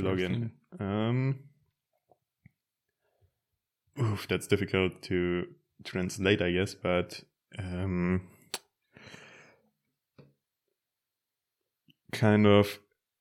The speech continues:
Speaker 2: um, <laughs> okay, that's a rough translation of the title here. Like, um, the f-, fields where you can apply, like, natural philosophy from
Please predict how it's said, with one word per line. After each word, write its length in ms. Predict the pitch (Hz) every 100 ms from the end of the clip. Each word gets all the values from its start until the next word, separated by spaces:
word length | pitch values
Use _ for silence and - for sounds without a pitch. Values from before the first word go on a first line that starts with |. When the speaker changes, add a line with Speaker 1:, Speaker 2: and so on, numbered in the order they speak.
| _ _ -
Speaker 2:
um, 920 | 104 98 95 98 98 95 95 95 92 - -
<laughs> 20 |
okay, 420 | 120 127 123 113 104
that's 180 | 104
a 80 | 101
rough 220 | 98 95
translation 500 | - 98 87 90 -
of 80 | 90
the 80 | 92
title 300 | 98 87 90
here. 160 | 90 87
Like, 220 | 87 - - - - -
um, 640 | 95 92 95 95 95 - - _ _ _ _ _ _ _ - -
the 680 | 101 101 98 98 98 95 - - - _ _ _ _ _ _ _ -
f-, 340 | - - - - _ _ -
fields 440 | - 120 123 120 -
where 100 | 104
you 120 | 104
can 200 | 104 95
apply, 380 | 92 - 92 92
like, 260 | 92 87 98
natural 320 | 95 - 90
philosophy 880 | - 90 120 135 - 120 120 113 - -
from 400 | - 92 92